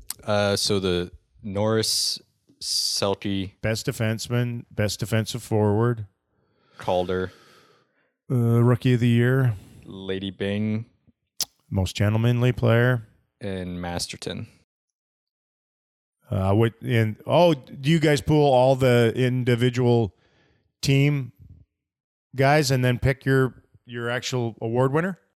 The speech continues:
Speaker 1: Yeah, so for the Masterton, the chapter, the chapters, uh, across the league nominate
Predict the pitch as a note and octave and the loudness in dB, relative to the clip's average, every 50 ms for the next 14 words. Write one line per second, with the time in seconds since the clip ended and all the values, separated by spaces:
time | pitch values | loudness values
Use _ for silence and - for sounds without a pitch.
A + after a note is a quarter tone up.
0 | _ _ _ _ - - _ _ - A#2 A2+ A2 G#2+ G#2 G2+ - - A2+ G#2 F#2+ | _ _ _ _ -20 -20 _ _ -6 -2 -2 0 0 2 0 0 0 0 0 0
1 | - A#2 A2 G#2+ G#2 G2+ G2+ G2 - G2+ - - G2+ F#2 F2+ - - - F#2 F2+ | -2 -2 -2 0 0 0 -2 -2 -4 -6 -6 -4 -4 -4 -4 -4 -2 -2 -2 -2
2 | - - F#2 F2 F#2 - _ _ - - F2+ - - F2 F2 F2+ - F#2+ F#2 F2+ | -2 -6 -8 -8 -10 -14 _ _ -10 -10 -8 -4 -4 -4 -4 -4 -4 -4 -4 -4
3 | F2 E2+ - - - - - - - F#2 F2 F2 E2+ - - F#2+ E2+ E2 - - | -4 -4 -6 -6 -6 -6 -10 -10 -8 -6 -6 -6 -6 -6 -4 -4 -6 -6 -6 -8
4 | E2+ F2+ F2 E2+ E2 - F2+ E2+ E2 E2+ F2 E2+ E2+ E2+ F2 F2 | -8 -8 -8 -8 -8 -8 -6 -6 -6 -4 -4 -4 -4 -4 -4 -6